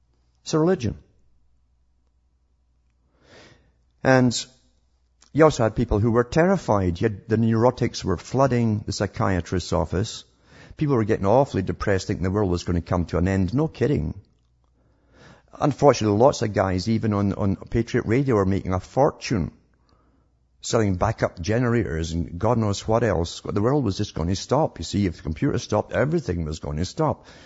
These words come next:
Well, of course, it ticked over and nothing happened. There's always an opportunity for those who use or create or even the appearance of crisis.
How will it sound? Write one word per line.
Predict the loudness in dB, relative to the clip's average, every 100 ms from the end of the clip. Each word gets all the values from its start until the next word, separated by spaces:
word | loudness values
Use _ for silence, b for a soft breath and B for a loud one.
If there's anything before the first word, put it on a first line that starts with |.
| B
Well, | 4 4
of | 4
course, | -2 -4
it | -4
ticked | -4 -4 -2
over | -2 0
and | -2
nothing | -2 -2 -2
happened. | -2 -2 -4 -6 -8 _ _ _ _ _ _ _ _ _ _ _ _ _ _ _ _ _ _ _ _ _ _ _
There's | -2
always | 2 4 2 0
an | 0
opportunity | -2 -4 0 0 0 0 -2 -4 b b b b _ _
for | -2
those | 0 0 0
who | -2
use | -2 0 0 -2 -6 -14 _ _ _ _ _ -20 -2
or | -2
create | 0 -2 -2 2 0 -2 -16 -20 _ _ _ _ _ _ _ _ -2
or | 0
even | 2 -2
the |
appearance | -4 -2 0 2 0 -2
of | -4 -4 -12 _ _ -14
crisis. | -6 -6 -6 -10 -12